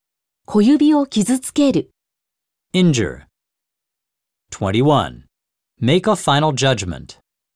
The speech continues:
Speaker 1: 最終的な判断を下す。
Speaker 2: Judgment. Twenty-two. Limit the number of visitors.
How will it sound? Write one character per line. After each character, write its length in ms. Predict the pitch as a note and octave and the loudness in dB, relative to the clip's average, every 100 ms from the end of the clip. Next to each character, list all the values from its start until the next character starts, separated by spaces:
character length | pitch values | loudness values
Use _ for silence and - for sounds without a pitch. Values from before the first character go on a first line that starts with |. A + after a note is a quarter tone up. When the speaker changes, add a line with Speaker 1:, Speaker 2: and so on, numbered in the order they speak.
| _ - | _ -8
Speaker 1:
最 280 | - B3 D#4 | -2 0 0
終 280 | - E4 | 0 0
的 240 | E4+ E4 D#4 | 0 2 2
な 120 | D#4 | 2
判 280 | D4+ E4 D4 | 0 2 4
断 240 | B3+ G3+ | 4 2
を 120 | F3 | 2
下 300 | D3+ E3 E3 | 0 -4 -4
す。 300 | F3 - E3+ _ _ _ _ _ _ _ _ - | -4 -6 -8 _ _ _ _ _ _ _ _ -4
Speaker 2:
Judgment. 600 | F#3 D#3 G#2+ C#2 - - _ _ _ _ _ _ _ _ _ _ _ - | 0 0 -2 -8 -14 -20 _ _ _ _ _ _ _ _ _ _ _ -16
Twenty-two. 720 | - G#2+ C3 - D#3 F#2 C2+ - _ _ _ _ _ A2+ | -6 -4 -2 0 0 0 -6 -16 _ _ _ _ _ -2
Limit 360 | D3 G#3+ - | 2 2 0
the 80 | G3+ | 0
number 380 | G3 D3+ C#3 D#3+ | 2 2 2 0
of 160 | C#3+ | 0
visitors. 720 | D#3 C3 G#2+ D2 C2+ C2 - | -2 0 -2 -4 -10 -14 -16